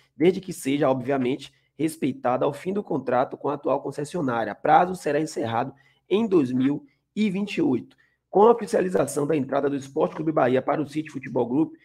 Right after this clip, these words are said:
permitiu que fosse colocado em jogo mais um grande símbolo de todos os baianos e, principalmente, da nação tricolor,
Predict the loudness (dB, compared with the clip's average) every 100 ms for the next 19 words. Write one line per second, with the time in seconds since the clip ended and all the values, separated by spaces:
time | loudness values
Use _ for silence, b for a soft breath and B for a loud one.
0 | b b 4 6 4 -4 -6 -6 -8 -6
1 | -6 -2 -2 0 0 0 -2 0 -2 -2
2 | 2 4 4 2 0 0 -2 -8 -4 -2
3 | -2 -4 -6 -4 -6 -4 -2 2 2 2
4 | -2 -10 -10 -8 -8 b b b -4 -2
5 | 0 2 4 2 0 -2 -2 -2 -6 -6
6 | -2 0 -2